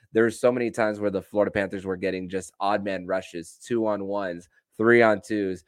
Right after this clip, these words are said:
where, where Matt Tompkins was just overwhelmed with, with, uh, with opportunities, second, third chance a-, a-, as well for, for, for the Cats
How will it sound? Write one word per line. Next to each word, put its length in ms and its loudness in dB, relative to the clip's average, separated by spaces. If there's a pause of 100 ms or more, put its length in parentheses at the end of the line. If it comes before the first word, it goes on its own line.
(180)
where, 480 6
where 360 0
Matt 300 -4
Tompkins 480 -6
was 160 -10
just 260 -4
overwhelmed 640 2
with, 240 -4
with, 340 -2
uh, 200 0
with 160 -4
opportunities, 680 -6 (200)
second, 520 2 (280)
third 260 6
chance 340 0 (140)
a-, 140 0 (120)
a-, 160 -2
as 200 -6
well 240 6
for, 440 2 (280)
for, 320 4
for 180 0
the 80 0
Cats 400 2